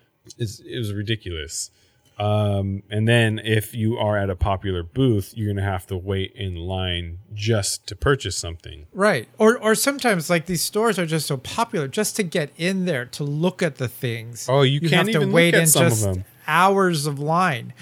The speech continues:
Speaker 2: And it's so hard to gauge, like, is this gonna be worth it? Am I wasting half a day standing in this line? And, uh, I, it was, it was incredibly stressful. Like, it's fun because it's all fun stuff and it's, you
Speaker 1: Yeah.
Speaker 2: know, it's, it's, it's a good time, but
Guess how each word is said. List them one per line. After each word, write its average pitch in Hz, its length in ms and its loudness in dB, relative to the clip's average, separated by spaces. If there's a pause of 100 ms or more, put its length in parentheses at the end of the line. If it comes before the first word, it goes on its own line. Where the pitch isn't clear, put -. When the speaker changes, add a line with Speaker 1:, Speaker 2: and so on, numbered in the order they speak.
(320)
Speaker 2:
And 175 120 0
it's 175 140 -2
so 226 160 2
hard 196 240 2
to 165 100 0
gauge, 165 480 0
like, 131 200 -2
is 123 100 -4
this 135 180 -4
gonna 123 220 -10
be 127 140 -10
worth 196 360 -2
it? 214 280 0
Am 151 100 -4
I 127 80 0
wasting 143 540 -2
half - 380 -4
a 165 60 -2
day 147 480 -2 (720)
standing 165 460 -4
in 165 100 -2
this 147 180 -6
line? 160 360 -2
And, 139 400 -10
uh, 143 180 -10
I, 156 260 -6
it 190 120 2
was, 185 320 0
it 196 200 -8
was 185 200 -2
incredibly 202 520 -4
stressful. 151 460 -4
Like, 143 160 0
it's 170 140 2
fun 202 420 0
because 156 260 -2
it's 135 140 -6
all 143 140 -2
fun 139 360 -4
stuff 156 440 -4
and 127 120 -6
it's, - 240 -8 (460)
you 123 120 0
Speaker 1:
Yeah. 92 260 2
Speaker 2:
know, - 80 -4
it's, 151 160 -4
it's, 87 240 -8
it's 85 240 -4
a 160 40 -2
good 147 240 0
time, 165 480 0
but 175 300 -2